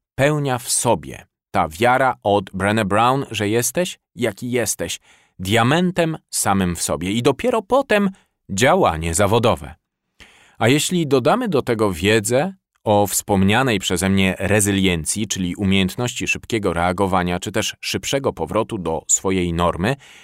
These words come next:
szlifowania swojej odporności na stres, to mamy klucz do kreatywności, produktywności i nareszcie szczęścia w zawodowym aspekcie.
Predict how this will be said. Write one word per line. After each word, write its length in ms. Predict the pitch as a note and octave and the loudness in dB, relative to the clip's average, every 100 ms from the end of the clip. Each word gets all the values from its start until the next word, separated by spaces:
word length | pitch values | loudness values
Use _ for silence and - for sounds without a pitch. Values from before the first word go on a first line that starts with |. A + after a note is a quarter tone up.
| _ - | _ -10
szlifowania 640 | - A2+ A2 G#2 E3+ D#3 | -4 -2 2 2 2 0
swojej 420 | - B2 G#2+ F#2+ - | 0 2 2 2 -2
odporności 760 | A#2+ - A2+ G#2 D3 - - | -4 0 0 2 0 0 -4
na 140 | C#3+ A2 | -4 -4
stres, 560 | - D#2+ D2 G2 - _ _ _ _ _ _ | -6 -6 -8 -8 -10 _ _ _ _ _ _
to 260 | - C3 E3 | 0 2 4
mamy 400 | D#3+ F#3+ C4 A#3+ | 2 0 0 -6
klucz 360 | - E3 D#3+ | -4 -2 -2
do 220 | C3+ C3 B2 | 0 -2 0
kreatywności, 960 | - D#3+ D#3 D#3 C#3+ E3 E3 - C3 | -2 0 0 0 -2 -2 -2 -4 -8
produktywności 1000 | F#2+ A#2 C3 C3+ - A#2 B2 - A#2+ A#2 _ - | -2 0 0 -2 -4 -2 -2 -2 -4 -8 _ -4
i 240 | A#2 F3+ | -2 0
nareszcie 600 | G#3+ D#3+ F#2 D#2 - F#2 | 2 2 0 -4 -6 -6
szczęścia 680 | - - C#3+ C3+ - C3+ - - | -4 0 0 0 0 0 0 -4
w 80 | A2+ | -4
zawodowym 600 | B2+ D#3+ C3 D#2+ E2+ E2 | 0 0 0 -2 -4 -4
aspekcie. 580 | E2+ - F#2+ - B1+ | -4 -4 -6 -8 -16